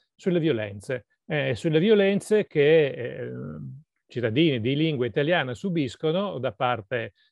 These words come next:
eh, dei poteri e dei picchiatori, cioè delle squadre create, eh, dal Partito Comunista Locale, in due occasioni specificatamente.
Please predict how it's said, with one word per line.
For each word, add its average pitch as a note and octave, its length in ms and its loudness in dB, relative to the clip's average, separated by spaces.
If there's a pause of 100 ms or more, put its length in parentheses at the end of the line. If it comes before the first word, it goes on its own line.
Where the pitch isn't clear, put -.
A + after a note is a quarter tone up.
eh, B2+ 380 0
dei B2 260 2
poteri F#3+ 800 4
e C#3+ 280 -2
dei B2+ 320 -2
picchiatori, B2 880 0
cioè C3 140 -4
delle B2 180 -2
squadre A2+ 640 -2
create, A2 680 -2
eh, A2+ 160 -8
dal A2 160 -4
Partito G#2 380 -8
Comunista A2 480 -6
Locale, C3+ 520 2
in D#3+ 140 2
due F3+ 140 6
occasioni C#3 680 0
specificatamente. C#3 1300 -2